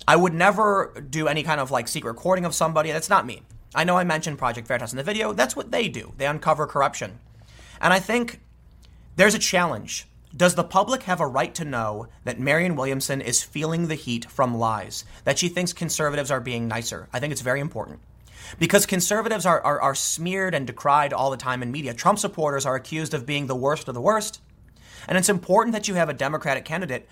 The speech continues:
who's willing to say that's just not true. I respect Tulsi Gabbard, Andrew Yang.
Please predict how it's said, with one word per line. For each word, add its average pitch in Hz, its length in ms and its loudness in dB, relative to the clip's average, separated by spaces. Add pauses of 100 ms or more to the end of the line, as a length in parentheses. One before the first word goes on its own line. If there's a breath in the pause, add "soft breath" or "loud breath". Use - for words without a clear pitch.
(200 soft breath)
who's 165 240 2
willing 165 320 -2
to 175 80 -6
say 143 220 -2
that's 135 340 -2
just 151 280 -2
not 127 280 -4
true. 101 320 -10 (480 soft breath)
I 131 80 6
respect 143 460 0
Tulsi 135 260 -6
Gabbard, 127 440 -2
Andrew 117 280 -6
Yang. 113 380 -4